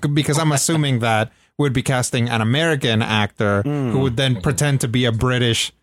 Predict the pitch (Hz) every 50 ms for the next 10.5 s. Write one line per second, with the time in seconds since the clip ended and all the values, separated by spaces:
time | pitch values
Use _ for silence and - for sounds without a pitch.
0 | _ - - - - 135 123 117 - 110 104 98 95 90 98 92 90 98 - -
1 | _ _ - 117 110 - - - 90 90 127 113 110 104 104 95 98 110 104 -
2 | - 180 170 131 113 107 104 - 117 107 92 101 98 101 131 208 208 123 - 92
3 | 87 80 78 76 69 - 62 60 - - - 101 98 92 92 110 104 87 80 85
4 | 101 - - 98 87 80 214 139 175 185 190 185 165 196 190 190 - - - 196
5 | - - - - - 147 143 131 - 196 - - 120 104 92 95 82 71 - -
6 | 180 196 190 185 170 180 170 175 170 - 170 139 139 170 156 135 117 113 107 104
7 | 110 104 101 95 95 95 95 107 104 104 104 - - 107 - 53 50 - _ _
8 | _ _ _ - - - 50 50 50 - - - - _ _ _ _ _ - 170
9 | 156 135 123 123 135 123 120 127 120 110 - _ _ _ _ _ _ - - 160
10 | 156 143 165 143 135 120 127 120 117 113